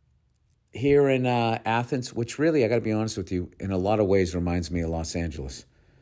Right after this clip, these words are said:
It has, like, an L A vibe where there's just, like, so many fucking people here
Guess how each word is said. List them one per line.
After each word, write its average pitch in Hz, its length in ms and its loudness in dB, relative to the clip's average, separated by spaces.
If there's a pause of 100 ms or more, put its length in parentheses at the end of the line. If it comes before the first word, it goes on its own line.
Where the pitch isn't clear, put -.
(320)
It 85 80 -4
has, 107 200 4
like, 113 160 2
an 98 120 0
L 95 220 4
A 92 100 4
vibe 85 440 0
where 80 100 0
there's 80 300 -4
just, - 280 -4
like, 82 220 -4
so - 340 0
many 107 220 2
fucking 98 440 -2
people 82 340 -2
here 73 300 -4